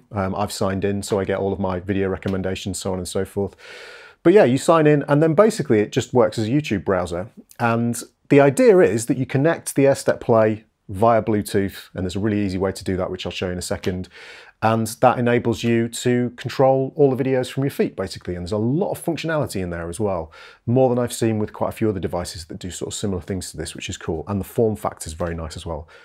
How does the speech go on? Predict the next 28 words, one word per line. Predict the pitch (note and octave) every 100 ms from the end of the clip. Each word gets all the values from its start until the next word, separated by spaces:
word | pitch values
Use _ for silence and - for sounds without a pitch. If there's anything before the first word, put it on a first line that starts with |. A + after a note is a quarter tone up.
| _
It's | D2+ F2+
not | E2
heavy | F2 D#2+ D#2 -
at | E2 -
all. | F2+ E2 - - - - -
So | - - A3+
what | A2+ F#3
I'm | A#3+
gonna | B3
do | F#3 A3+ A#2+
is | G#2
I'm | C3
just | C3+
gonna | A3+
turn | - G#3 F#3
it | E3
on. | G#2 B2+ - _ _ _ _ _ _ _ _ -
And | A#2+
again, | A#2+ A2
if | B2+
I | A#2+
just | G2
show | A#2
it | G#2
to | G2+
this | G2+
camera | - G2 F2+
here, | G2 F2+